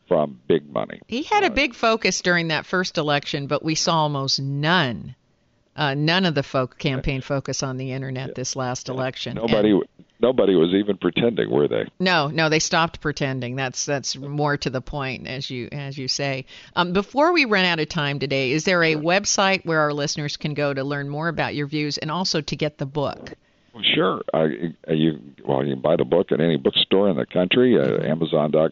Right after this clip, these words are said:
Speaker 1: com, uh, Walmart, uh, and you can go to lou dobbs dot com to find out what, what's going on on the broadcast, uh, uh, four and, uh, uh, seven each,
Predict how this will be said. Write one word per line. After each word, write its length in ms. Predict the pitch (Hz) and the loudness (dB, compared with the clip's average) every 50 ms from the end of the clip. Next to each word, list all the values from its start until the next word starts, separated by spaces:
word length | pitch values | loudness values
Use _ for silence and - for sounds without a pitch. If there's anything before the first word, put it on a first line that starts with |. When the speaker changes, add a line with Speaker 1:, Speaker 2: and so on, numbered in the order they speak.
| - - | -2 -4
Speaker 1:
com, 380 | - 80 85 87 90 92 95 - - _ _ _ _ _ _ - - | -2 0 2 4 2 2 0 -4 -12 _ _ _ _ _ _ -4 -2
uh, 40 | |
Walmart, 840 | 55 65 65 62 58 57 57 65 78 92 90 90 87 85 85 92 95 76 _ - - - | 0 2 2 2 2 2 4 4 4 4 4 2 2 4 4 2 0 -2 _ -6 -6 -2
uh, 460 | 67 69 65 65 65 65 62 60 60 - _ - _ _ _ _ _ _ _ _ - | 0 2 2 4 4 4 4 2 0 -2 _ -16 _ _ _ _ _ _ _ _ -4
and 160 | 67 69 71 | -2 0 2
you 80 | 76 76 | 2 2
can 100 | 80 76 | 2 2
go 100 | 82 76 | 2 4
to 100 | 76 67 | 4 4
lou 180 | 69 80 87 | 4 6 4
dobbs 360 | 80 78 76 76 78 78 71 - | 4 4 4 4 2 0 0 0
dot 240 | - 76 71 76 - | 0 0 0 0 -2
com 320 | - 76 78 87 98 104 95 | -2 0 0 2 2 0 0
to 100 | 71 - | -2 -2
find 220 | - 78 76 73 | 0 0 2 2
out 100 | 71 65 | 2 4
what, 140 | 65 76 - - _ - - | 4 2 0 0 _ -16 -6
what's 260 | - - 76 76 - | -2 0 0 0 0
going 260 | - - 80 82 82 | 0 0 0 2 2
on 140 | 80 80 90 | 2 2 2
on 80 | 85 73 | 2 0
the 80 | 62 | 0
broadcast, 760 | 53 - 73 73 80 82 - 82 76 73 82 98 - - - - | 0 2 2 2 2 2 0 -2 -2 0 0 0 0 0 0 2
uh, 340 | 73 69 69 65 65 64 58 52 _ _ - 73 | 2 2 4 2 2 0 -2 -6 _ _ -6 -4
uh, 220 | 67 60 58 55 50 50 - _ _ _ _ _ _ _ | -2 0 0 -2 -4 -6 -12 _ _ _ _ _ _ _
four 500 | - 92 90 92 98 107 117 123 117 95 | 2 4 6 6 6 6 6 6 4 4
and, 360 | 58 55 60 62 60 60 58 - - | 2 0 -2 -4 -8 -10 -14 -6 -2
uh, 200 | 62 58 57 55 - _ _ _ _ _ _ _ _ _ - | 0 0 0 0 -2 _ _ _ _ _ _ _ _ _ -10
uh, 420 | - 65 60 53 53 52 50 50 50 - _ _ 58 - - _ _ - - | -6 -4 -2 -2 -2 -2 -4 -6 -10 -16 _ _ _ -20 -20 _ _ -6 -2
seven 240 | - 78 78 80 76 | 0 2 2 2 0
each, 200 | 76 76 73 - | 0 0 0 0